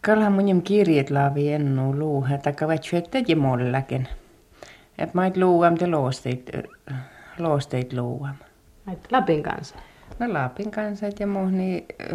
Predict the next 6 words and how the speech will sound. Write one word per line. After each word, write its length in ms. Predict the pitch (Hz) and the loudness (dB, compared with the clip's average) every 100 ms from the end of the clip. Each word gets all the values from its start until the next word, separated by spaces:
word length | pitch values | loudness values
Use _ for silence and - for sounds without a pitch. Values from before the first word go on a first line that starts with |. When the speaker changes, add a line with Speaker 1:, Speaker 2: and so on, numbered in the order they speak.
| 160 151 156 170 | -8 -10 -12 -4
Speaker 1:
muhni 420 | 160 151 151 151 | -2 -2 -2 -2
ja, 100 | 147 | -2
ä, 280 | - 151 143 | -2 -2 0
aikakaus 720 | 139 135 135 - 135 135 139 | 0 0 -4 -2 -2 -2 -4
loosteit. 460 | 127 123 - 131 | -6 -6 -6 -4
Mu-, 460 | 131 135 - - | -4 -6 -10 -18